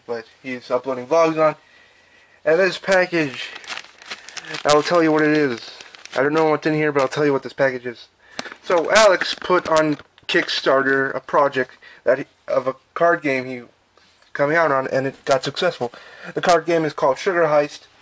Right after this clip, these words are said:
and it, and it wrapped up on July third, I think, either July third or second.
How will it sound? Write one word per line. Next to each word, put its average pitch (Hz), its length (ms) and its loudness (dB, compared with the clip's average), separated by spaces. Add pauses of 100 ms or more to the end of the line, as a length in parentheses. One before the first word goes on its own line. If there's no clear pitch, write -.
(640)
and 131 380 -2 (360)
it, 120 220 -4 (380)
and 180 340 0 (140)
it 147 280 -6 (120)
wrapped 175 340 2
up 160 220 -2 (760)
on 139 380 2 (800)
July 147 720 2 (560)
third, 156 320 2
I 156 100 0
think, 160 320 -8
either 131 160 -6
July 135 220 0
third 139 240 -2
or 123 40 -6
second. 165 360 -6